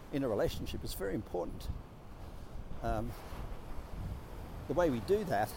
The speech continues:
rather than to say, "I've met someone who is half a human," is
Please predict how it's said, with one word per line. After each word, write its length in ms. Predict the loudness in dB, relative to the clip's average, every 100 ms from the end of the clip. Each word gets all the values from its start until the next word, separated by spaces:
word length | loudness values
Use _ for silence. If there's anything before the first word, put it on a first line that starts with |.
| -4 -2
rather 240 | 2 2
than 160 | 4 0
to 80 | -2
say, 420 | -2 6 6 6 2 -6 -6 -6 -6 -6 0
"I've 220 | 2 4
met 240 | 2 0 0
someone 480 | -2 0 -2 -2 -2
who 180 | 0 0 -2 -4 -2
is 140 | -2
half 340 | 0 0 0
a 60 | -4
human," 420 | -4 -2 -2 -4 -8 -10 -12 -10 -10 -10 -12 -14 -8 -2
is 320 | 0 -2